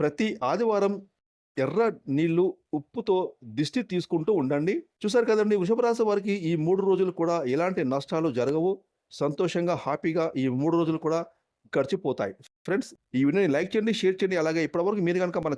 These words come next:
ఛానల్ని సబ్స్క్రైబ్ చేసుకోకపోతే ఇప్పుడే సబ్స్క్రైబ్ చేసుకొని పక్కనే వచ్చిన బెల్ ఐకాన్ని యాక్టివేట్ చేసుకున్నట్లయితే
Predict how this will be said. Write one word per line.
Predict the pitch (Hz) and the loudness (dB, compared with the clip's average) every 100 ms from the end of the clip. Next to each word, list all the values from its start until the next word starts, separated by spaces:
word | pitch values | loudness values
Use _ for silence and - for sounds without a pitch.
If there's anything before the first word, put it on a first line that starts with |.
| - | -2
ఛానల్ని | 156 190 185 | -2 0 0
సబ్స్క్రైబ్ | 147 175 165 | -2 -2 -2
చేసుకోకపోతే | 151 156 131 | -4 -4 -4
ఇప్పుడే | 151 139 | -4 -4
సబ్స్క్రైబ్ | 139 160 139 | -2 -2 -2
చేసుకొని | 127 175 165 | -4 -4 -4
పక్కనే | 151 226 | -2 0
వచ్చిన | 208 185 127 | 0 -2 0
బెల్ | 156 | -2
ఐకాన్ని | 160 165 - - - 110 | -2 -4 -6 -18 -8 -6
యాక్టివేట్ | - 208 202 | -2 0 0
చేసుకున్నట్లయితే | 175 - 165 151 | -2 -2 -2 -2